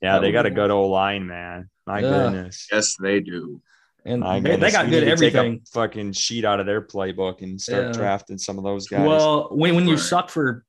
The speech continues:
Speaker 2: forty years, you can,
Speaker 1: Yeah.
Speaker 2: you get, you get some good
Speaker 1: That's the
Speaker 2: draft picks.
Speaker 1: thing. People
Speaker 3: That's
Speaker 1: are like,
Speaker 3: true.
Speaker 1: "Yeah."
Speaker 3: Yeah. <laughs>
Speaker 1: Yeah, they, after a team is first <laughs> rounders.
Speaker 2: <laughs> Yeah. Yeah, so
Speaker 1: My
Speaker 3: Eventually,
Speaker 1: goodness.
Speaker 3: something gotta stick.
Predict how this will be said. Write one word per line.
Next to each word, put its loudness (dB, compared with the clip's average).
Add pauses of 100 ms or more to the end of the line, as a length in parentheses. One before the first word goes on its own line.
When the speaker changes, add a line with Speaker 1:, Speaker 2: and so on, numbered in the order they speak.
Speaker 2:
forty 2
years, 0
you -12
can, -10
Speaker 1:
Yeah. -6
Speaker 2:
you -6
get, -4
you -4
get -2
some -2
good 0
Speaker 1:
That's 6
the 4
Speaker 2:
draft -2
picks. 4
Speaker 1:
thing. -2
People 4
Speaker 3:
That's 6
Speaker 1:
are 4
like, 4
Speaker 3:
true. 4
Speaker 1:
"Yeah." 8
Speaker 3:
Yeah. 2 (300)
<laughs> 0
Speaker 1:
Yeah, 4
they, -2 (300)
after 0
a -8
team -6
is -4
first -6
<laughs> -
rounders. 0
Speaker 2:
<laughs> -4
Yeah. -4 (600)
Yeah, 2
so 0
Speaker 1:
My 2
Speaker 3:
Eventually, -2
Speaker 1:
goodness. -6
Speaker 3:
something -2
gotta -6
stick. -6